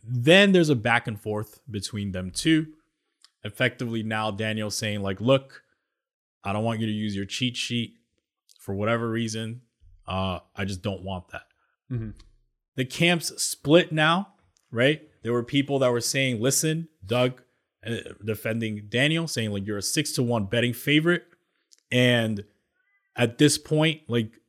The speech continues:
Speaker 1: if the underdog is saying doesn't want you to use outside assistance,
Speaker 2: Mm-hmm.
Speaker 1: you should go by that."
Speaker 2: Right.
Speaker 1: I sided with Daniel saying,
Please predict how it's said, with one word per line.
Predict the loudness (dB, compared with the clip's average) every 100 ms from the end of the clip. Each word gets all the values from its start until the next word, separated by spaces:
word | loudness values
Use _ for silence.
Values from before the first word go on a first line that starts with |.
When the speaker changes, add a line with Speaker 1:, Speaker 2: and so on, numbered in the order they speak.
| _
Speaker 1:
if | 2 2 2
the | -2 -2
underdog | 0 -2 0 2 0
is | -2
saying | -2 -4 -2
doesn't | 0 0 -2
want | -6 -6
you |
to | -6
use | -4
outside | -4 -4 -4 -6
assistance, | -2 0 2 0 -2 -8 -4
Speaker 2:
Mm-hmm. | 4
Speaker 1:
you | 4
should | 4 -2
go | 2 4
by | 4 -2
that." | -8 -14 _ 2
Speaker 2:
Right. | 4 2 -8 _ _ _ _ 0
Speaker 1:
I | 4 8 8 6 0 -12
sided | -2 4 6 6 4
with | 0 0
Daniel | 2 2 2 0 -2 -8
saying, | -12 -2 4 4 4 0